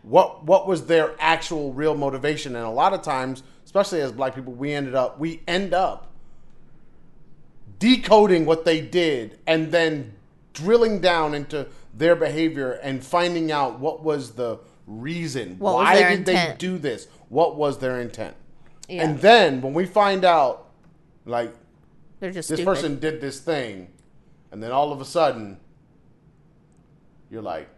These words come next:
Speaker 1: "Nah, they, that, that's, that, that can't be what they were doing. They cool. You know, they've been, we've been cool all this time." Then all of a sudden, it's like, you start to see that thing, and maybe that thing, and then that thing, and all of a sudden, you're like, "That's just a racist motherfucker right there."
Speaker 2: Yeah.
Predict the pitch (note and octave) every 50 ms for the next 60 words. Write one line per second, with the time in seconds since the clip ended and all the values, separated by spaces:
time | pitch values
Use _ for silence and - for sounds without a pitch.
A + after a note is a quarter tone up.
0 | _ - G2+ F#2+ F2 D#2+ D2 C2+ C#2 E2 G#2 G#2 G#2 - - - A2+ A#2 G2+ G2
1 | G#2+ G#2 G2+ - - G#2+ G#2+ A2 G#2+ - C#3 C3 - B2+ B2 G#2+ F2 A2+ A2+ G2+
2 | F#2+ F#2 F#2 F#2+ F2+ F2+ F2 F2+ G#2 G#2+ A#2 C3 C3 C3+ - - B3 F3+ G#2 D2+
3 | - - _ _ _ _ _ _ _ _ _ _ - A#2 A#2 A2 A#2+ C3 C#3 C3
4 | C3 C#3 E3 D#3+ E3 D#3+ C#3+ C#3+ - E3 F#3+ G3 F#3+ F#3 F3+ - - G3 F#3+ F#3
5 | F#3+ F#3 F#3+ F#3+ G3 F#3 - A3 G#3+ E3+ B2+ A#2+ A#2+ A#2+ B2 C3+ C#3 C3+ B2 -
6 | D#3+ D3 C3 B2 G#2+ - A2+ A#2 A2 G#2 F#2+ F2 - - _ _ _ _ _ _
7 | _ - F#2 - - - - F2+ - G2+ F#2+ E2+ G#2 G#2 G2+ - - G2 F2 D#2+
8 | C#2+ C#2+ D#2 F2+ F#2+ G2 G#2 A2 A#2+ B2+ A#2+ - - A2 G2+ F2+ E2+ D#2 D#2 E2+
9 | F#2 G2+ A2+ C3 C3+ C3+ - - A#2 G2 F#2 F#2 G2 A2+ B2+ C3 A2+ C3+ C3 A#2
10 | A#2 G#2+ G2 F#2 F2+ F2+ - - _ _ _ - - G#3+ - - B2 - - F#2+
11 | G2+ G2+ G2+ - G2+ G2 A2+ B2 B2 C3+ C#3 - A#3 A3+ - G2 - - - -
12 | F#3+ G#3 - F3 - -